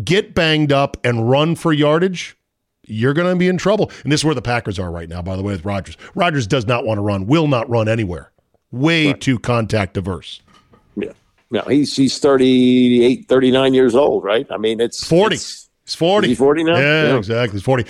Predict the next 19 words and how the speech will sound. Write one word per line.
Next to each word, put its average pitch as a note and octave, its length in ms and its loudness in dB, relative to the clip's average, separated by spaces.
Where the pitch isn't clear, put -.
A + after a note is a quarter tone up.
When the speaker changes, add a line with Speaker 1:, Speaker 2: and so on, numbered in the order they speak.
Speaker 1:
The D#3+ 80 2
other B3+ 80 2
Speaker 2:
Yeah. C4+ 60 0
Speaker 1:
thing A3 80 0
about D#3 160 -2
the A#2+ 60 -8
Chiefs C#3 340 -2
is G#2 80 -6
this. G#2+ 220 -2
So C3+ 160 -2
they, C3 200 0
they - 120 -2
trade G#3 480 -2
Tyreek C#3 480 0
Hill F#2+ 300 -4
in A#2+ 100 -2
the A#2+ 80 0
Speaker 2:
Mm-hmm. A#2 340 0
Speaker 1:
offseason F#2 260 -8